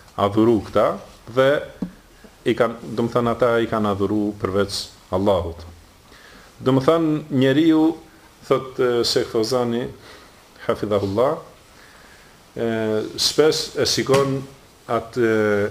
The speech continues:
interesin ose dobin e pjesshme,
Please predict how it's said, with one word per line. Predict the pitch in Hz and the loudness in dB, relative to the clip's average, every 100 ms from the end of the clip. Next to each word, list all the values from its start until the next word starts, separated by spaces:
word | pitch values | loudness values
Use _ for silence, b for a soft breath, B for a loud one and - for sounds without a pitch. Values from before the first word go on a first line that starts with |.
| 104 | -2
interesin | 110 107 117 127 117 127 120 123 - | -2 0 2 2 0 -2 -4 -6 -6
ose | 117 104 113 107 104 | -4 0 2 2 2
dobin | 104 107 123 123 120 123 - - - _ | 2 0 0 -2 -2 -4 -8 -20 -20 _
e | 123 | -6
pjesshme, | - - 131 104 - 101 | -4 0 0 0 -4 -8